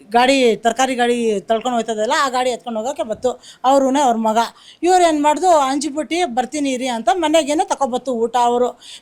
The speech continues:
ಬನ್ನಿ ಊಟ ಮಾಡ್ತಾ ಇತ್ತು. ನಮ್ದು ಇಲ್ಲಿ ಸಿದ್ಧಾರ್ಥ ನಗರ್ನಲ್ಲಿ ಸಿದ್ಧ-, ಸಿದ್ದಣ್ಣ ಅಂತ ಇದ್ದಾರೆ. ಅವ್ರು ಎಲ್ಲಾರು ಫೋನ್ ಮಾಡಿದ್ರು, ಅವ್ರು ಆಚೆ ಹೋಗ್ದು. ಹೋಗಿ ಗಾಡಿನಲ್ಲಿ ತಕೊಂಡು ಹೋಗಿ ಬನ್ನಿ ಊಟ ಏ-, ಉಣ್ಣೆ ತಿಂದಿಲ್ಲ ಅವರು, ಊಟನೇ ಮಾಡಿಲ್ಲ ಅವರು. ಊಟ ಮಾಡಿಲ್ಲ, ಇಲ್ಲ ಇರು ಬರ್ತೀನಿ, ಫೋನ್ ಮೇಲೆ ಫೋನ್ ಬರ್ತು ಇಲ್ಲ,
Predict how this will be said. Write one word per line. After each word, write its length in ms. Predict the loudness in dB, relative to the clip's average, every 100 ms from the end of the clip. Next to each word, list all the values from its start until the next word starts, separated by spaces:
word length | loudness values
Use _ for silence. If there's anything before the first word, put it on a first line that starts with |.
| -2
ಬನ್ನಿ 340 | 0 0 0
ಊಟ 260 | 2 2 0
ಮಾಡ್ತಾ 340 | 0 -2 0 -2
ಇತ್ತು. 420 | -2 -2 -4 -6 -20 -6
ನಮ್ದು 300 | -2 0 0
ಇಲ್ಲಿ 200 | 0 -2
ಸಿದ್ಧಾರ್ಥ 340 | -4 0 0 0
ನಗರ್ನಲ್ಲಿ 680 | 0 0 0 -2 -4 -2 -2
ಸಿದ್ಧ-, 340 | -4 -8 -6 -6
ಸಿದ್ದಣ್ಣ 360 | -2 0 2
ಅಂತ 380 | 0 0 -4 -4
ಇದ್ದಾರೆ. 400 | -4 -2 -2 0 -2 -8 -20 -4 2
ಅವ್ರು 180 | 4 4
ಎಲ್ಲಾರು 240 | 4 2
ಫೋನ್ 220 | 2 0
ಮಾಡಿದ್ರು, 240 | 0 2 2
ಅವ್ರು 160 | 4
ಆಚೆ 220 | 2 0 0
ಹೋಗ್ದು. 360 | -2 -2 -4 -6 _ _ 2
ಹೋಗಿ 320 | 2 2 0
ಗಾಡಿನಲ್ಲಿ 500 | 2 2 0 -4 -4
ತಕೊಂಡು 320 | -4 -4 -2
ಹೋಗಿ 240 | -2 -2 -4 -4 -10 0
ಬನ್ನಿ 220 | 2 4
ಊಟ 280 | 4 2 2 2
ಏ-, 380 | 2 4 2 0 -6 -4
ಉಣ್ಣೆ 400 | 0 2 2 0
ತಿಂದಿಲ್ಲ 420 | 0 -4 0 0
ಅವರು, 440 | 2 2 0 -4 _ _ _ _
ಊಟನೇ 320 | -2 2 2 2
ಮಾಡಿಲ್ಲ 400 | 2 2 2 2
ಅವರು. 500 | 2 0 -2 -8 _ _ -4
ಊಟ 160 | 0 0
ಮಾಡಿಲ್ಲ, 340 | 2 0 0
ಇಲ್ಲ 220 | 0 0
ಇರು 280 | 0 0 0
ಬರ್ತೀನಿ, 340 | -2 -4 -6
ಫೋನ್ 260 | -4 -2 -2
ಮೇಲೆ 180 | -2 -2
ಫೋನ್ 240 | -4 -6
ಬರ್ತು 220 | -6 -2
ಇಲ್ಲ, 140 | 0